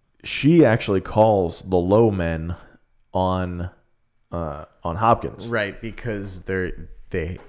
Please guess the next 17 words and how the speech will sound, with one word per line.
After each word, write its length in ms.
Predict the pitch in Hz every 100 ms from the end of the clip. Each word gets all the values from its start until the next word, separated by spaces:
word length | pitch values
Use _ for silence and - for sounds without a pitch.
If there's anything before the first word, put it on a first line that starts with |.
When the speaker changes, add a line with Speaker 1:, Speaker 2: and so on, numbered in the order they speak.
| _ _ - - _ 95
Speaker 2:
mm, 220 | 95 92 - - _ _ _ _ _ 87
wow, 200 | 82 76
what 180 | 92
happened 420 | 82 78 - 71 - - _ _ -
Speaker 1:
What 140 | 104
Speaker 2:
to 40 | 120
Speaker 1:
happened? 220 | 95 92
Speaker 2:
me? 100 | -
I 140 | 107
don't 240 | 107 110 104
know. 200 | 110 80
I 100 | 78
just 220 | 120 -
ran 200 | 85 85
out 80 | 76
of 80 |
steam. 240 | - 104